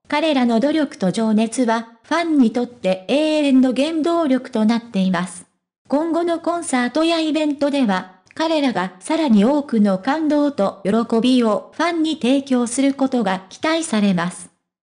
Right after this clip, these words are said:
ファンの皆さんは、これからも二人の活動を見守り、彼らの音楽やパフォーマンスを通じて喜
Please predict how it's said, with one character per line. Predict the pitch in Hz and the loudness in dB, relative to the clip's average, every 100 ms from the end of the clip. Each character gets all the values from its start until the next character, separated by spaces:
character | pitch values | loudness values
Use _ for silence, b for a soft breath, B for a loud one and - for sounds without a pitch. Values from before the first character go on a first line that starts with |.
| _ | _
フ | 311 | -2
ァ | 339 | 2
ン | 277 | 4
の | 214 | 6
皆 | 202 226 269 | 4 4 0
さ | 269 247 | 2 2
ん | 208 | 2
は、 | 196 196 - _ - | 0 -4 -16 _ -2
こ | 254 | 0
れ | 311 | 0
か | 311 302 | 0 0
ら | 285 | 4
も | 269 269 269 | 4 2 -2
二 | - 320 | -4 -2
人 | 339 302 | 0 0
の | 220 | 0
活 | 180 185 262 | -2 -4 -2
動 | 262 247 | 0 0
を | 226 | 2
見 | 196 185 | 2 2
守 | 180 208 190 175 | 2 2 2 -2
り、 | - _ - | -8 _ -6
彼 | 294 320 | -2 0
ら | 240 208 | 2 2
の | 180 247 | 2 2
音 | 302 | 0
楽 | 262 247 208 | 0 0 0
や | 190 190 - | 0 -2 -6
パ | 202 | -6
フ | 196 | 0
ォ | 339 | 0
ー | 320 | 2
マ | 269 247 | 2 0
ン | |
ス | 214 196 | 0 0
を | 180 | -2
通 | 170 220 233 | 0 0 0
じ | 220 214 | -2 -2
て | 196 196 | -2 -2
喜 | - | 0